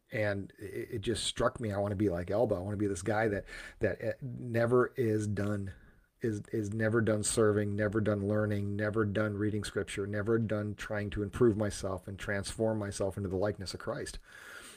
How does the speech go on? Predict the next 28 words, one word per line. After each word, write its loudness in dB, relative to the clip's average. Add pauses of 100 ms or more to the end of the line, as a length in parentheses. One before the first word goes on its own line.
(160)
I'm -2
never 4
done. -4 (1040)
And 2
only 6
through 4
the 6
Holy 8
Spirit 6
do 4
you 4
get 2
that. -4
And -8
that's -6
another 4 (180)
exciting 0
part -2 (360)
about 0 (160)
what 2
we 2
get 2
from -6
Jesus, -2 (220)
from -2
the -2
cross. -2 (580)
Um, -2